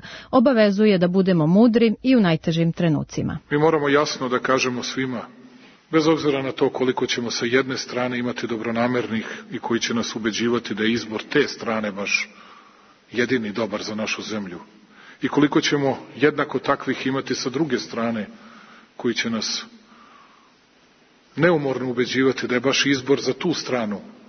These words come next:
Speaker 2: jedini moguć za Srbiju i njen opstanak.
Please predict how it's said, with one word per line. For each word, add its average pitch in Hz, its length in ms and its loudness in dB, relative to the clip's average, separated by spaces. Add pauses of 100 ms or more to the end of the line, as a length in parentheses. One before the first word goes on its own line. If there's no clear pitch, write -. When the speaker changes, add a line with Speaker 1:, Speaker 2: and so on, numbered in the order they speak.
(100)
Speaker 2:
jedini 120 380 -2
moguć 113 420 -6 (240)
za 113 180 -10
Srbiju 113 400 -6
i 107 40 -4
njen 110 200 -2
opstanak. 104 540 -6